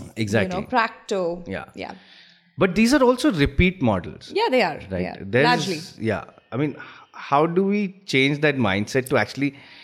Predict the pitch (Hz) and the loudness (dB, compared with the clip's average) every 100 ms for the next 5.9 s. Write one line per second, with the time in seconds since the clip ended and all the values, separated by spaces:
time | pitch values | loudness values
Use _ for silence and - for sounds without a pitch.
0 | - - 131 127 165 151 - - - 131 | -20 -2 -2 2 2 2 -2 -10 -2 0
1 | 123 147 - 120 127 139 - _ _ - | 2 0 0 2 2 -2 -10 _ _ -6
2 | 117 120 113 110 95 - - - - - | 0 2 2 2 0 -6 -16 -16 -16 -16
3 | - _ - - _ - 101 - - 139 | -20 _ -20 -20 _ -16 -16 -12 -6 -2
4 | - 180 175 160 - 123 - 123 120 - | 2 4 4 2 -6 -8 0 -2 0 -2
5 | 135 104 117 - 123 117 107 107 110 | 0 2 0 -2 -4 -2 0 0 0